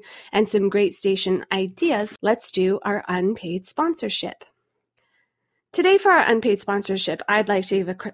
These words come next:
a shout out to Costco. I recently went to Costco to do some grocery shopping, and I, again, am just in awe of how <laughs> awesome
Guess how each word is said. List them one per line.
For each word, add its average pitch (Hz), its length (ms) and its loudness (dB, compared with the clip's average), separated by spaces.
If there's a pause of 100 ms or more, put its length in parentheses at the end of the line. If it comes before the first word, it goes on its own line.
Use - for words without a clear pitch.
(100)
a 196 120 0
shout 185 280 0
out 175 160 0
to - 100 -6
Costco. - 680 -6 (1200)
I 403 320 6
recently 262 800 2
went 233 200 2
to 226 80 -2
Costco 190 680 -4 (280)
to 196 340 2
do 190 160 -4
some 214 220 -2
grocery 208 340 2
shopping, 196 460 0
and 247 240 -4
I, 320 420 0 (180)
again, 202 400 4
am 220 200 0
just 214 240 -4 (880)
in 254 260 2
awe 196 420 2
of 202 440 0
how 233 300 2
<laughs> - 80 -2
awesome 202 640 -2